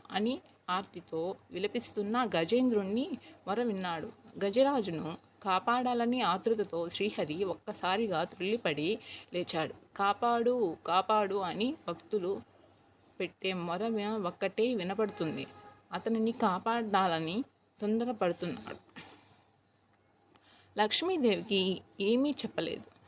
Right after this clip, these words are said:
శంకు చక్రులను చేతిలోకి తీసుకోలేదు. సేవకులెవరినీ పిలవలేదు. గరుడ వాహనం సిద్ధం చేసుకోలేదు. చెవులపై జారిన జుత్తుముడిని సరిచేసుకోలేదు.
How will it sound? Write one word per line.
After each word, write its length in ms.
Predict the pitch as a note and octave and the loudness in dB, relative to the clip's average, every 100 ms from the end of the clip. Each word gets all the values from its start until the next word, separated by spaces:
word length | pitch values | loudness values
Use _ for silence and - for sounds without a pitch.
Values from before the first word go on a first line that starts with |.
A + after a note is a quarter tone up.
| - _ - | -20 _ -4
శంకు 320 | A3 A#3 C#4+ - | 0 0 0 0
చక్రులను 680 | G#3 G3+ F#3+ E3+ E3+ F3 - - | 0 0 -4 -2 -4 -4 -6 0
చేతిలోకి 720 | G3+ G3+ A#3+ A3 - F3+ G#3 G#3 | 0 2 6 4 4 -4 -6 -4
తీసుకోలేదు. 720 | F#3+ - - A3+ F#3+ C#3+ - - - - - | -6 -6 0 4 4 2 0 -10 -20 -20 -12
సేవకులెవరినీ 1160 | - A3+ A#3+ B3 A#3+ G#3 G3 G#3+ A3+ A3 A#3 C4 _ - | 2 4 6 6 6 4 4 2 4 2 0 -2 _ -10
పిలవలేదు. 540 | F#3+ F#3+ G3 D#3+ - - _ _ _ _ F3 | -4 -2 -2 -2 -6 -14 _ _ _ _ 2
గరుడ 260 | G3 G#3+ B3 | 4 6 4
వాహనం 640 | A#3 F#3+ - - F#3+ A#3 - | 4 2 2 -6 -2 -2 -2
సిద్ధం 380 | - F3+ A3+ A#3+ | -4 0 4 4
చేసుకోలేదు. 640 | G3 E3+ - F#3+ E3+ D3+ - - _ _ - - | 4 0 -2 -2 -2 -4 -6 -12 _ _ -16 2
చెవులపై 600 | G#3+ A3+ A#3 A3 G3+ G3 - - | 4 6 4 0 -2 -2 -6 -4
జారిన 560 | F#3+ F#3 F3+ F3 F3 - - E3 _ _ _ _ _ _ - | 0 0 -2 -2 -4 -6 -12 -20 _ _ _ _ _ _ -10
జుత్తుముడిని 960 | F3+ F#3+ - A#3+ A3 F#3+ F#3+ F#3+ A3 C#4 _ _ _ - | -8 -8 -6 -2 0 0 -2 -2 -4 -6 _ _ _ -8
సరిచేసుకోలేదు. 880 | G3+ F#3 G#3+ F#3 - - A2 - - | -4 -2 4 2 2 -6 -6 -6 -12